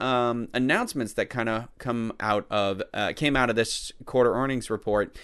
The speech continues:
here, the fourth quarter earnings report, excuse me, um, and the one that I'm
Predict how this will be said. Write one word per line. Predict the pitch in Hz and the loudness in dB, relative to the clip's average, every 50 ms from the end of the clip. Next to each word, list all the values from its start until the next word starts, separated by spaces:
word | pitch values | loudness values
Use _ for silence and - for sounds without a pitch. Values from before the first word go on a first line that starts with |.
| - - - - - | -18 -20 -20 -20 -10
here, | - - 135 120 117 113 110 | 0 6 8 10 10 10 8
the | 85 - 110 | 6 2 2
fourth | - 151 147 135 - | 4 4 4 4 4
quarter | - 131 123 113 107 | 4 6 6 6 4
earnings | 90 104 98 95 95 95 | 2 0 -2 -4 -4 -4
report, | 101 - - 110 113 | -6 -2 0 0 0
excuse | 110 - - - 160 160 135 | 0 -2 -2 -2 -2 0 2
me, | 120 107 107 - | 2 2 2 4
um, | - 120 120 117 117 113 110 107 - - - - - - - - - - - - - - - | 6 8 8 8 8 6 4 0 -4 -8 -16 -20 -20 -20 -20 -20 -20 -20 -20 -20 -20 -14 -8
and | - 120 123 | -2 0 4
the | |
one | 120 131 139 143 | 6 6 6 6
that | 131 120 - | 4 2 2
I'm | 113 123 127 127 123 | 0 0 2 2 0